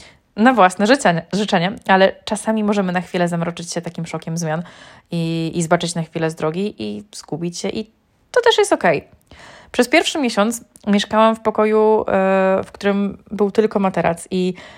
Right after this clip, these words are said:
na początku moja intencja była taka, że w ciągu najbliższych kilku dni, e, wybiorę się do Ikei i, i, i kupię sobie jakieś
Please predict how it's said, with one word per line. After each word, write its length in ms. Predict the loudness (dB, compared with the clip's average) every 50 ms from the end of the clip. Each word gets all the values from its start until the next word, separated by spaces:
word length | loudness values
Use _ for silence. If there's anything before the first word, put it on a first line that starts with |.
| -20 -20 _ -6
na 100 | -6 -4
początku 400 | -4 -2 -2 -2 -2 -2 -2 -2
moja 120 | 0 0 0
intencja 360 | 0 0 0 0 0 -2 0
była 160 | 0 0 0
taka, 260 | 0 -2 -2 -2 -2
że 280 | 0 2 2 2 2 0 -2 _ _ _ _ _ _ _ _ _ -16
w 40 | -8
ciągu 220 | -4 -2 0 0 0
najbliższych 440 | 0 2 2 0 0 0 -2 -4
kilku 280 | -4 -4 -6 -4 -4 -4
dni, 320 | -2 -2 -2 -2 -4 -6 -12 -20 _ _ -20 -20 -20 -20 _ -4
e, 720 | -2 0 0 2 2 2 2 2 2 4 4 4 4 2 2
wybiorę 320 | 2 2 4 4 4 4 2
się 100 | 0 0
do 60 | 0
Ikei 380 | 0 0 2 2 2 4 2
i, 420 | 2 0 -2 -2 -2 -2 -4 -4 -4
i, 300 | -4 -4 -4 -4 -6 -6
i 40 | -6
kupię 260 | -6 -4 -4 -4 -4
sobie 220 | -4 -2 -2 0
jakieś 400 | 0 0 -2 -4 -6 -8 -8 -12